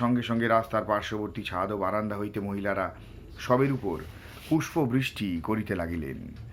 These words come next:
শিয়ালদাহ স্টেশনে ন্যূনকল্পে দুই লক্ষ লোকের সমাগম হইয়াছিল। তারপর সর-,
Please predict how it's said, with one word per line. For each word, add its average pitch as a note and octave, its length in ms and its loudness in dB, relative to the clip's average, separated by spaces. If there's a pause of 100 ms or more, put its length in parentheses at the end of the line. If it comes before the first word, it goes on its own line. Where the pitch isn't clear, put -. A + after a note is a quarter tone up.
(340)
শিয়ালদাহ G#2+ 540 4
স্টেশনে G#2 420 -2 (300)
ন্যূনকল্পে A#2+ 640 4 (680)
দুই B2+ 220 4 (100)
লক্ষ C3 240 2
লোকের G2+ 280 0
সমাগম F2 540 -2
হইয়াছিল। D#2+ 440 -6 (600)
তারপর G2+ 340 4 (120)
সর-, A2+ 280 0